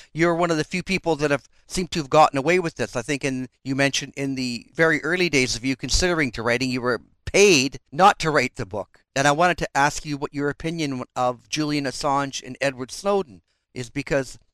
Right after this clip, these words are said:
you know, these two have suffered for trying to bring the, uh, uh, the problems,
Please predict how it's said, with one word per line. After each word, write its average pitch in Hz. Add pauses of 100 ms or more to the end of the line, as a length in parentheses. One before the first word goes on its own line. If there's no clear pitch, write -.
(180)
you 147
know, 135
these 151
two 151 (100)
have 135
suffered 185
for 117
trying 123
to 120 (100)
bring 131 (280)
the, 120
uh, 107 (220)
uh, 107
the 113
problems, 135